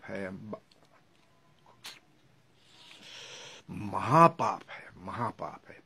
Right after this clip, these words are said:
पाप के भागीदारी मत बनिए, केवल पुष्प अर्जित कीजिए। अगर कोई धार्मिक अनुष्ठान कराना है, पंडित जी को हाथ जोड़ के ये पूरी बात बताइए और उनको पुष्प अर्पित कीजिए।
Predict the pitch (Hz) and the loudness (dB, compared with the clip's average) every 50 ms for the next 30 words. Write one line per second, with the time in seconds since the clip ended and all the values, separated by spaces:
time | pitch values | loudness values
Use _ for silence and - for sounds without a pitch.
0 | - - 95 98 104 - - - 113 107 98 92 90 90 90 92 87 90 90 87 | -10 -8 -6 -6 -8 -8 -8 -8 -6 -6 -6 -8 -10 -8 -8 -8 -6 -6 -6 -6
1 | 92 90 82 80 82 85 - - 104 104 117 127 135 143 147 147 - - - - | -6 -6 -8 -8 -12 -14 -12 -10 -10 -8 -8 -8 -8 -10 -10 -12 -16 -20 -20 -20
2 | - - - - - 113 117 117 123 123 120 - - - - - 87 - - - | -20 -20 -16 -8 -4 -4 -2 0 0 -2 -2 -4 -8 -12 -10 -10 -8 -8 -10 -14
3 | - - - 110 104 95 98 110 110 - - - 120 120 117 135 135 139 147 156 | -12 -8 -6 -6 -4 -6 -6 -8 -10 -10 -10 -10 -10 -10 -8 -8 -8 -8 -8 -10
4 | - - - - - - - - 104 110 107 104 - - 110 110 107 104 101 - | -12 -16 -20 -20 -20 -14 -10 -6 -2 -2 -2 -2 -4 -4 -4 -4 -4 -6 -8 -8
5 | - - 90 101 107 113 117 110 - 104 101 98 - - - - 104 110 120 117 | -8 -8 -6 -6 -4 -6 -6 -6 -4 -6 -6 -6 -8 -10 -8 -6 -6 -6 -4 -4
6 | - 104 101 104 110 117 120 117 123 127 127 123 - - - - - - 101 101 | -4 -2 -2 -2 0 -2 -2 0 2 0 0 0 -4 -10 -20 -20 -14 -10 -8 -4
7 | 104 110 110 104 101 110 101 104 104 92 101 98 104 110 110 104 117 117 123 120 | -4 -4 -4 -4 -6 -6 -4 -2 -4 -2 -2 -2 -2 -2 0 0 0 0 0 0
8 | 117 - 135 131 139 143 - - - - - 107 - - - 107 117 120 117 98 | -2 -2 -4 -4 -4 -6 -12 -20 -20 -14 -14 -14 -12 -8 -6 -4 -2 -2 -2 0
9 | 98 98 104 113 104 95 95 - - 98 104 107 113 120 127 127 - - - - | 2 0 0 0 -2 -4 -4 -2 0 -2 0 0 -2 -2 -2 -4 -6 -12 -20 -20
10 | - - 123 123 131 135 131 120 - - - - 247 208 - - - - 117 113 | -12 -8 -8 -8 -6 -6 -6 -8 -8 -12 -10 -6 -6 -6 -6 -6 -8 -6 -4 -4
11 | 107 101 - - - - - - 113 110 - - 98 - - - | -4 -6 -8 -12 -12 -12 -14 -16 -14 -14 -14 -16 -18 -20 -20 -20